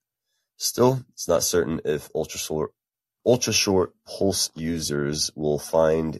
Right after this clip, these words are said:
users for this ability. My own view is that these lasers are really good for is making one single pulse. Uh, yeah, that was Andrew Weiner, an electrical engineer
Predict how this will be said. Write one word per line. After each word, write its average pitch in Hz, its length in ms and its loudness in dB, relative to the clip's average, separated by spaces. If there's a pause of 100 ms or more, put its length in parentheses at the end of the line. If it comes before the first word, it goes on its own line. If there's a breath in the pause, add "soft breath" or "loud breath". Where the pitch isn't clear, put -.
users 73 600 -6 (160)
for 76 180 -2
this 69 220 0
ability. 64 420 -6
My 67 160 -2
own 76 300 -2
view 78 320 -4
is 71 160 -2
that 65 320 0
these 73 300 -6 (100)
lasers 71 360 -4
are 69 60 -6
really 69 220 -4
good 67 280 -8
for 69 340 -6
is 65 140 -8
making 65 480 -6
one 85 280 4
single 78 320 0
pulse. - 420 -8 (880 loud breath)
Uh, 76 460 6 (1600)
yeah, - 280 -6
that 76 160 4
was 78 120 -2
Andrew 78 380 -2
Weiner, 78 400 0 (180)
an 80 120 -4
electrical 73 500 0
engineer 73 580 -4